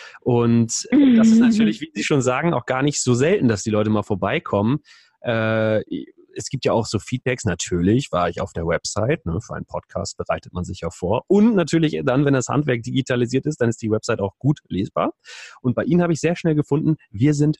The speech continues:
Speaker 1: vollkommen glücklich mit unserer Maren. Vor allem die gebürstete Oberfläche hat es uns angetan. Maren ist der Tisch, oder?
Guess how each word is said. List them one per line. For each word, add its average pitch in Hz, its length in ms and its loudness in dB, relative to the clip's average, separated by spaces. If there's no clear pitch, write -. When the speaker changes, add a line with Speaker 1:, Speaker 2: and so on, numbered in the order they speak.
Speaker 1:
vollkommen 202 640 2
glücklich 147 400 0
mit - 180 -4
unserer 147 440 2
Maren. 110 760 0
Vor - 280 -6
allem 156 240 2
die 127 100 -6
gebürstete 127 580 -4
Oberfläche 104 640 -4
hat 95 80 -4
es 95 160 -8
uns 107 220 -10
angetan. 82 640 -12
Maren 120 500 0
ist - 180 -2
der 104 100 -2
Tisch, - 320 -4
oder? 101 320 -4